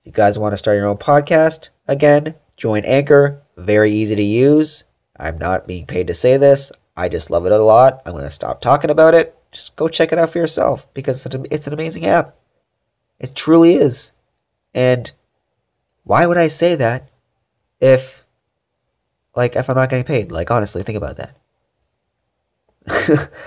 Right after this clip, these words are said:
I just really like Anchor. So, uh, yeah, I guess, uh,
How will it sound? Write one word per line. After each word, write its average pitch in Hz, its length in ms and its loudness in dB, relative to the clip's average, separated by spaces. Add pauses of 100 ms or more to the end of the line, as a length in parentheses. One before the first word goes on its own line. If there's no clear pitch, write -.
(160)
I - 60 0
just - 160 -4
really 127 140 4
like 123 200 4
Anchor. - 400 -2 (1040)
So, 131 400 6
uh, 123 500 6 (260)
yeah, 123 360 2 (600)
I 104 100 -4
guess, 110 360 2
uh, 104 380 6